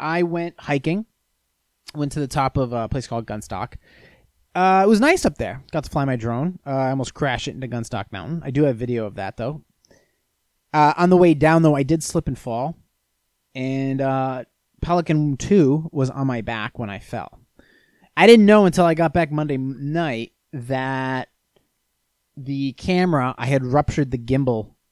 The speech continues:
on my camera. The gimbal, if you don't know, is basically the little stabilization rods that, and platform that the camera sits on.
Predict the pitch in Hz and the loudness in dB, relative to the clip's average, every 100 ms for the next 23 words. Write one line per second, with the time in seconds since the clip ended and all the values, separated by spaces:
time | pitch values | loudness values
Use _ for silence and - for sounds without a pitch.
0 | - 107 101 98 127 76 50 - _ _ | -10 -8 -8 -10 -12 -12 -16 -20 _ _
1 | _ _ _ _ _ _ _ 135 131 160 | _ _ _ _ _ _ _ -6 0 2
2 | 151 131 139 135 131 135 123 131 - 131 | 4 2 0 2 2 2 0 -4 -4 -4
3 | 127 117 147 131 127 123 123 123 127 117 | -4 -4 -6 -4 -2 -2 -4 -4 -4 -2
4 | 113 110 107 101 110 104 - _ 131 - | -2 -2 -6 -8 -8 -8 -12 _ -18 -14
5 | 113 - 123 - - 110 107 101 - - | -16 -14 -16 -16 -16 -12 -12 -12 -14 -8
6 | 120 110 - 123 - 156 175 | -6 -6 -6 -6 -4 -2 -2